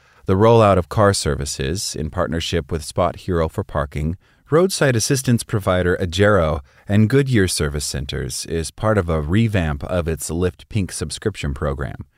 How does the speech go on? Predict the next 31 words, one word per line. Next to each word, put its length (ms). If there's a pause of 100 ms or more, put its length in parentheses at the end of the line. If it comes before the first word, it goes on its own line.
(480)
For 100
nine 220
dollars 560
ninety-nine 540
cents 320
a 20
month, 560
it 140
gives 260
users 400
discounts 500
on 140
rides, 560 (300)
priority 480
pickups, 580
a 120
handful 520
of 80
free 240
bike 380
and 120
scooter 320
trips, 440 (360)
and 160
now 280
four 320
free 280
roadside 540
services 540
per 240
year 480